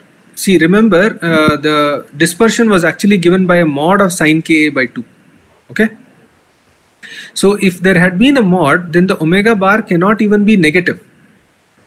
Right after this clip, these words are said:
right? So the density of states that I've drawn here is actually valid only for the, uh, only for electrons, actually.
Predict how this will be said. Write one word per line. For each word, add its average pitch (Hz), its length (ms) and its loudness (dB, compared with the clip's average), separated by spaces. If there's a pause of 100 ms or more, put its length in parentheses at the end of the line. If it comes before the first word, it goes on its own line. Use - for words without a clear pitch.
(440)
right? 214 280 0 (320)
So 208 460 2
the 160 120 -2
density 175 360 0
of 240 100 0
states 240 260 0
that 190 120 -2
I've 185 160 0
drawn 170 260 0
here 190 260 2
is 185 180 0
actually 226 420 0
valid 185 480 0
only 202 400 2
for 190 400 0
the, 196 420 -2 (260)
uh, 160 200 -4
only 196 240 2
for 233 240 0
electrons, 156 520 -2
actually. 139 400 -6